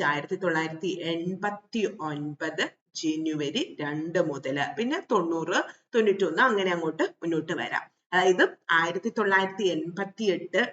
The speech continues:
ഡിസംബറിൽ ജനിച്ച ഒരാൾക്ക് നോർമൽ കാറ്റഗറി ആണെങ്കിൽ ഇത് അപ്ലൈ ചെയ്യാൻ പറ്റില്ല. അതാണ് ഇതിനകത്തിലെ ഫസ്റ്റ് നിങ്ങൾ ഓർത്ത് വെക്കേണ്ടത്. ഇപ്പൊ എസ് സി, എസ് ടി ആണ്, സോറി, ഒ ബി സി ആണെങ്കിൽ മൂന്ന് വർഷം, ഇപ്പൊ എൺപത്തൊമ്പതിൽ നിന്ന് മൂന്ന് പോയി കഴിയുമ്പോഴേക്കും എൺപത്താറിലേക്ക് എത്തും.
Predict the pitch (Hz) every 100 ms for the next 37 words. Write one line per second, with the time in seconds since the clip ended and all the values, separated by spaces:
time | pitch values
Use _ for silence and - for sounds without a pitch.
0 | - 185 180 196 180 190 202 226 208 170
1 | 160 214 170 160 143 143 226 269 - 165
2 | 160 160 202 214 214 160 - 165 165 175
3 | 151 147 151 285 - 175 170 190 - 143
4 | - 170 175 170 170 147 139 156 160 156
5 | - - 143 120 175 - 175 175 147 147
6 | 143 135 151 151 151 - - 214 160 139
7 | 147 262 - _ 160 156 - 147 139 143
8 | 139 - - - 220 190 190 - 220 190
9 | - 208 165 160 160 226 220 180 170 175
10 | 208 - 240 160 156 156 302 - 240 254
11 | 226 185 - 151 190 180 165 180 196 180
12 | 185 185 180 190 170 185 185 170 170 175
13 | 175 170 170 - - _ 165 165 175 196
14 | 165 156 175 165 165 143 214